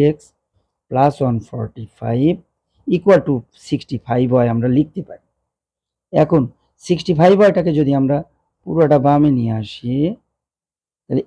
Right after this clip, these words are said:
এই পুরোটা ডাইনে চলে যাবে, একশো বিশ এক্স প্লাস ওয়ান ফর্টি ফাইভ। সবগুলোর মধ্যে কিন্তু ফাইভ কমন আছে, সিক্সটি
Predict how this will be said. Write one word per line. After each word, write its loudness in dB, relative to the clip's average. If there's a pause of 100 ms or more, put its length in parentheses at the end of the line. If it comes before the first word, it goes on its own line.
এই 6
পুরোটা 2
ডাইনে 0
চলে -4
যাবে, -6 (100)
একশো -8 (920)
বিশ 2 (200)
এক্স -10 (100)
প্লাস 0 (720)
ওয়ান 0 (200)
ফর্টি -8 (100)
ফাইভ। -6 (640)
সবগুলোর 2
মধ্যে -2
কিন্তু -4 (140)
ফাইভ 2 (200)
কমন -2 (100)
আছে, -20 (540)
সিক্সটি -8